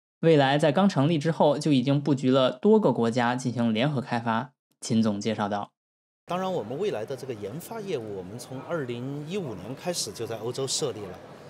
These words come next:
Speaker 2: 啊，现在在慕尼黑、柏林，还有英国的牛津，我们有数百位不同领域的研发工程师和设计师。
Speaker 1: 这些团队至今都在为蔚来汽车的产品贡献着属于自己的力量，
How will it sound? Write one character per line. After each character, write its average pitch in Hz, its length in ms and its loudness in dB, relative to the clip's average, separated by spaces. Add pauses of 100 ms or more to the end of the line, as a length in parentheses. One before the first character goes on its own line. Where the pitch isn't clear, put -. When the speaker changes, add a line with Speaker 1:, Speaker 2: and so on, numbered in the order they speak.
(180)
Speaker 2:
啊， 110 100 -6
现 151 180 -8
在 131 140 -2
在 123 240 -6
慕 135 140 -6
尼 139 140 -4
黑、 147 200 -4
柏 131 280 -4
林， 123 260 -8
还 120 140 -10
有 117 120 -4
英 139 200 -8
国 123 120 -2
的 117 120 -6
牛 110 200 -6
津， 180 280 -8 (440)
我 107 80 -8
们 131 120 -6
有 113 120 -4
数 180 280 -6
百 98 220 -6
位 123 340 -2
不 - 160 -8
同 143 200 -8
领 123 120 -8 (120)
域 131 120 -8
的 110 120 -6
研 101 160 -8
发 143 160 -8
工 147 200 -8
程 143 180 -10
师 - 140 -8
和 139 120 -8
设 135 200 -4
计 117 120 -10
师。 151 320 -8 (560)
Speaker 1:
这 262 140 2
些 170 100 2
团 120 240 -2
队 120 140 2
至 123 180 0
今 131 380 2
都 147 160 2
在 139 160 4
为 120 260 2
蔚 131 160 0
来 123 140 4
汽 131 160 -2
车 135 160 0
的 131 80 0
产 120 240 -2
品 110 180 -2
贡 127 200 2
献 127 160 2
着 113 80 2
属 113 180 -4
于 107 60 -2
自 147 160 -4
己 120 120 -4
的 110 120 -6
力 131 160 2
量， 113 240 -2